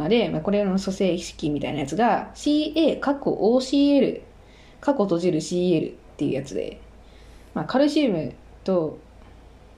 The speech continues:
カルシウムと、えー、塩素に、えーっ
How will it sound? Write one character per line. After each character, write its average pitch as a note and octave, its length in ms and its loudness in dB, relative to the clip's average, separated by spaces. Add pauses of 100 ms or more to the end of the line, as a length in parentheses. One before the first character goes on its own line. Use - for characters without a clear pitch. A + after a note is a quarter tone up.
(1600)
カ - 100 -6
ル D4+ 100 2
シ C#4+ 100 0
ウ A3+ 40 2
ム F#3 120 0
と、 G3 440 2
え - 60 -6
ー、 C#3+ 200 -2
塩 G#3+ 160 2
素 F#3 120 -4
に、 G#3+ 400 -2 (380)
え E3+ 40 -2
ー E3 360 0
っ E3 40 -18